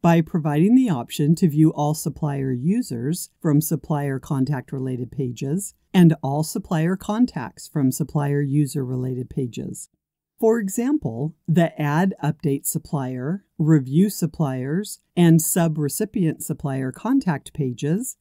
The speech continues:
display a supplier users link,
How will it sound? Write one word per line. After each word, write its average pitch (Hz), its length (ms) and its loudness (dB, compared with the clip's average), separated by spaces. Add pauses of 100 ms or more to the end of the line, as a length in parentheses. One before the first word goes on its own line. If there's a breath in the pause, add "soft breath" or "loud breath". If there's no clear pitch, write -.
(120)
display 185 520 2
a 160 60 2
supplier 160 600 -2
users 190 560 -2
link, 127 360 -10